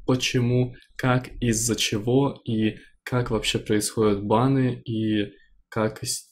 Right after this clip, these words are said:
с них, скажем так, можно выйти, оспорить и все такое прочее. Я мельком ознакомился с этой статьей, с этим блюпостом, но сейчас мы вместе его прочитаем и все прекрасно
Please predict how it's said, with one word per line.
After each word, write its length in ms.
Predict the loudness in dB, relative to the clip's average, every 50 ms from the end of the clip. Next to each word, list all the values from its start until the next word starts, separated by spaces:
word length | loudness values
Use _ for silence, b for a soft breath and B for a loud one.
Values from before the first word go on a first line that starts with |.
| _ _ _
с 220 | -10 -10 -4 -2
них, 180 | -2 -2 0 -2
скажем 340 | -2 -2 0 0 0 0
так, 180 | -2 -4 -2 0
можно 720 | 0 0 2 0 0 0 0 0 0 0 -2 -2 -4 -6 -8 _ _ _ -6
выйти, 460 | 0 2 2 2 2 0 -2 -2 0
оспорить 640 | 0 0 0 -4 -4 _ 2 4 4 4 2 0 -4
и 20 |
все 160 | -4 -2 0
такое 280 | 0 0 0 0 0 0
прочее. 600 | 2 2 2 2 2 0 -4 -6 -6 -6 -6 B B B B B B B _
Я 120 | 2 2
мельком 360 | 4 4 2 2 2 0 -2
ознакомился 580 | -2 0 -2 -2 -2 0 0 0 0 0 -2 -2
с 80 | -4 -6
этой 140 | -4 -6
статьей, 680 | -8 -6 -6 -6 -6 -2 0 2 2 2 0 -2 -6 -10
с 100 | -8 -6
этим 400 | -6 -2 -2 -4 -4 -4 -8 -12 -12 -2
блюпостом, 840 | 2 2 2 4 2 2 2 2 0 -2 -4 -4 -4 -4 -4 -8 b b b b b b b _ _
но 540 | 0 0 2 2 0 0 0 -2 -4 -4 -8 -6
сейчас 260 | -2 0 0 0 2
мы 80 | 0 2
вместе 400 | 2 4 2 2 2 0 0 0
его 100 | 0 0
прочитаем 760 | -2 -4 -4 -4 -2 0 0 0 2 2 2 2 0 -4 -10 -16 -20 -20 -20 b b b b b b _
и 60 | -8 2
все 160 | 2 2 4
прекрасно 720 | 4 -2 -2 0 -2 -2 -2 -2 -4 -4 -6 -6 -6 -8